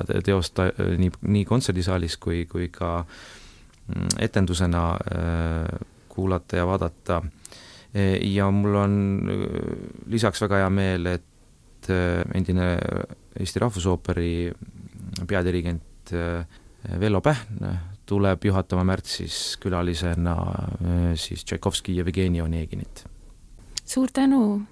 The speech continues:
Speaker 2: Risto Joost, jagamast eelinfot Vanemuise algavast hooajast ja juba kolmandal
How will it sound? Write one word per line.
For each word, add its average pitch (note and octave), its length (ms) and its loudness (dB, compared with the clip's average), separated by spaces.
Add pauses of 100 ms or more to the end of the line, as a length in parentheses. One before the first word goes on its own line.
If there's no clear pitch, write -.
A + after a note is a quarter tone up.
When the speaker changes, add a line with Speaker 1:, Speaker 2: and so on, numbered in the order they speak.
(160)
Speaker 2:
Risto A3 240 -4
Joost, A3 560 -2 (340)
jagamast A3 720 2 (340)
eelinfot G#3+ 800 2 (420)
Vanemuise F#3+ 440 2
algavast F3+ 580 -2
hooajast F#3+ 560 -2 (440)
ja F#3+ 260 4
juba F#3 480 0 (140)
kolmandal F#3+ 720 2